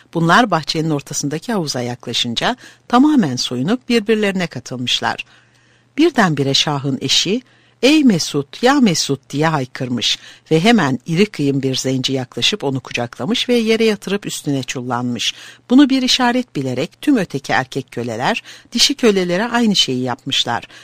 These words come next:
ve böylece uzun süre birlikte kalmışlar. Gün batıncaya kadar öpüşmelerini,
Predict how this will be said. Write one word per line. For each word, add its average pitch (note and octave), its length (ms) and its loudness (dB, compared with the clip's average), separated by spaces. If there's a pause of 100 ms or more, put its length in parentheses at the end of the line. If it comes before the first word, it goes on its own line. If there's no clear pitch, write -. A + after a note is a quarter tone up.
(200)
ve E3 160 2
böylece F3+ 500 2
uzun A#3+ 280 0
süre A#3+ 340 -2
birlikte G3 420 -2
kalmışlar. B2 720 -4 (360)
Gün F3 220 2
batıncaya B3 500 0
kadar F#3 360 0
öpüşmelerini, B2+ 920 -4